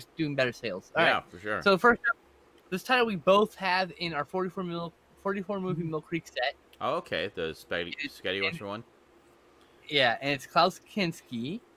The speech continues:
Speaker 1: and,
Speaker 2: Mm-hmm.
Speaker 1: and God Said to Cain.
Speaker 2: Okay. I don't think I've seen that one.
Speaker 1: I did.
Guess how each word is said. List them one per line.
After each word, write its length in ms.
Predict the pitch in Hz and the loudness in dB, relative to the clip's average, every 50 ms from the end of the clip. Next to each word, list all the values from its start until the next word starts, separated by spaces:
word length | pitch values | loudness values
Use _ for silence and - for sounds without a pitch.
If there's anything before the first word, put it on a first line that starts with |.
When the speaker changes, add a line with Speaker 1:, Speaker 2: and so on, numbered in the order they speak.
| _ _ _ _ _ _ _ _ - - | _ _ _ _ _ _ _ _ -14 -12
Speaker 1:
and, 100 | 131 131 | -12 -12
Speaker 2:
Mm-hmm. 80 | 147 151 | -8 -4
Speaker 1:
and 220 | - 143 139 139 127 | -2 0 0 2 2
God 320 | 165 156 170 202 214 185 | 4 4 4 4 2 0
Said 240 | - - 208 208 185 | 2 2 2 2 2
to 60 | 190 196 | -2 -10
Cain. 520 | _ - - - 151 123 107 95 90 80 - - _ _ _ _ _ _ _ _ _ _ | _ -16 -12 -10 -8 -8 -8 -10 -14 -16 -20 -20 _ _ _ _ _ _ _ _ _ _
Speaker 2:
Okay. 680 | - 110 139 220 285 - - - 85 71 78 104 127 - _ | -2 -2 0 0 -2 -4 -4 -4 -2 0 -2 -2 -4 -6 _
I 80 | - | -6
don't 100 | 139 160 | -4 -4
think 120 | 143 127 123 | -2 -2 -2
I've 80 | 117 | -4
seen 200 | - - 165 180 | -4 -6 -6 -4
that 200 | 147 104 87 - - | -2 -4 -4 -4 -6
one. 140 | 85 190 240 | -4 -2 -2
Speaker 1:
I 80 | 269 | -2
did. 140 | 269 359 | -2 -4